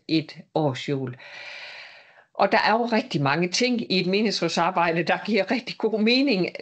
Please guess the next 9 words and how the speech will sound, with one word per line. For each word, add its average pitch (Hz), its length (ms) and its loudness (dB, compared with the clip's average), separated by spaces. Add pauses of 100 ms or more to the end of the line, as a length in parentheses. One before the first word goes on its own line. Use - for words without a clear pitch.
(200)
ved, 208 260 2
at 170 160 -2
der 170 220 2
er, 226 280 -2 (220)
øh, 156 480 2 (140)
en, 170 340 0
en 165 180 -2
god 196 220 -2
struktur. 175 760 -2